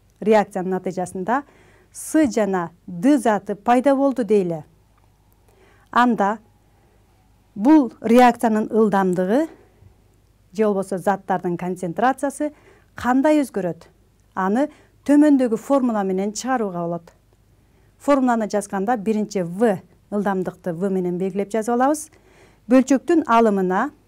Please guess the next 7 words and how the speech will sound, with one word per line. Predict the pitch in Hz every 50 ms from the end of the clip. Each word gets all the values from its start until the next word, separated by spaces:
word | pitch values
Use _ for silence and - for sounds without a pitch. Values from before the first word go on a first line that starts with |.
| _ _ _ _ _ _ _ _ _ _ _ _ _ _ _ _ _ _ _ _ _ _ _ _ _ _ -
С | - - 277 262 226 185 170 - _ _ _ _ _ _ _ _
эки | 220 226 220 208 196 202 202 _ - - 202 196 208 220 269 330 - _ _ _ _ _ _ _ _ _ _ _ _ _ _ _ _ _ _
А | - 240 240 233 226 226 226
заты | 220 233 226 220 226 - 220 214 214 208 - _ _ _ _ _ _ _
минус | - 202 214 233 254 269 254 247 240 240 240 - - _ _ _ _ _ _ _ _ _ -
С | - - - - 254 233 214 190 170 175 - _ _ _
бир | - 190 175 185 202 208 220 247 277